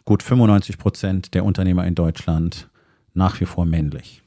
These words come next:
Und deswegen sind Männer auch fast ausschließlich von dieser Problematik betroffen. Und ich behaupte nicht, dass es bei weiblichen Unternehmerinnen nicht so ist. Bloß davon weiß ich nichts, davon verstehe ich nichts. Darum habe ich die Rising King Academy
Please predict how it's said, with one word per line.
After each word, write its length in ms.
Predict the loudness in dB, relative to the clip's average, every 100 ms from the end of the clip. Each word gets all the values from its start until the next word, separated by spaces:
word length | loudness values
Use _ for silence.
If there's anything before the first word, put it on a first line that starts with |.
| _ _ _ _ _ _ _ -4
Und 120 | -2
deswegen 300 | 0 0 0
sind 260 | 0 0 2
Männer 300 | 2 2 2
auch 120 | -2
fast 400 | -2 -4 -4 -6
ausschließlich 640 | -4 -4 -4 -4 -4 -8
von 140 | -4 -2
dieser 180 | 0
Problematik 760 | -2 -4 -4 0 0 -2 -6 -8
betroffen. 440 | -6 -2 -2 -4
Und 200 | -10 -10
ich 120 | -10 -4
behaupte 320 | -2 0 0
nicht, 200 | 0 0
dass 140 | -4
es 100 | -6
bei 320 | -4 -2 -2 -4 -16 _ -4
weiblichen 380 | -2 -2 -2 0
Unternehmerinnen 760 | 0 2 2 2 2 2 4
nicht 200 | 2 0
so 140 | -6 -2
ist. 300 | -2 -4 -16 _ -20 _ _ -2
Bloß 180 | -2 0
davon 260 | 0 2
weiß 240 | 2 0 -2
ich 140 | -10
nichts, 180 | -10 -8
davon 220 | -6 -4
verstehe 400 | -4 -4 -4 -4
ich 160 | -6 -12
nichts. 400 | -14 -16 -20 -20 _ _ _ _ _ _ _ _ _ _ _ _ _ _ -6
Darum 240 | 0 4 4
habe 120 | 4
ich 40 |
die 60 | 2
Rising 380 | 4 2 0 -2
King 240 | -2 -2
Academy 880 | -2 -4 -2 2 4 4 4 2